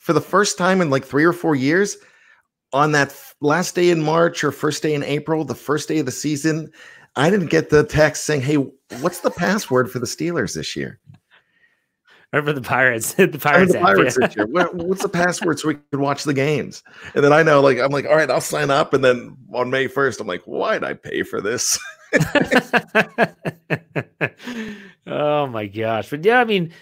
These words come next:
Speaker 2: if you're a Pittsburgh fan, like, for instance, uh, I talk about my father. You know, my dad has seen two World Series championships.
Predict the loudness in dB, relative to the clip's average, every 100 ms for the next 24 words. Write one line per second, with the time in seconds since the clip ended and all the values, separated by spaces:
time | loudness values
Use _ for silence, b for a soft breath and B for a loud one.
0 | -6 2 4 4 0 -2 -2 -2 -2 -4
1 | -4 -6 -10 -14 -14 -8 -4 -4 -6 -12
2 | -8 -4 -2 0 0 0 0 0 -2 -2
3 | -2 0 2 -2 -8 -18 B B -10 -4
4 | -2 0 0 2 2 0 -2 -6 -10 -8
5 | -6 -4 -6 -8 -14 _ _ _ -4 -2
6 | 2 0 0 0 4 4 2 -2 -4 -2
7 | -6 -8 -6 -6 -6 -12